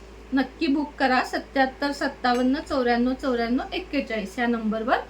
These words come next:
तर चला सेवेकडे वळूया. ताम्हणामध्ये तुम्ही मूर्ती घेतलीत, आधी खाली लाल अक्षता ठेवायच्या. लाल अक्षता म्हणजे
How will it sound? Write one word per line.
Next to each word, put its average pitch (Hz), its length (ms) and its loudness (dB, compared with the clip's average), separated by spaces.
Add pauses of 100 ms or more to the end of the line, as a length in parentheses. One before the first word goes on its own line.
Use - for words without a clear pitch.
(360)
तर 262 60 2
चला 269 280 2
सेवेकडे 320 540 0
वळूया. 330 380 4 (480)
ताम्हणामध्ये 339 680 4
तुम्ही 359 180 0
मूर्ती 339 420 2
घेतलीत, 302 440 2 (140)
आधी 277 340 2
खाली 330 300 4
लाल 311 200 4
अक्षता 285 460 0
ठेवायच्या. 214 480 -2
लाल 247 260 4
अक्षता 285 400 -2
म्हणजे 269 320 4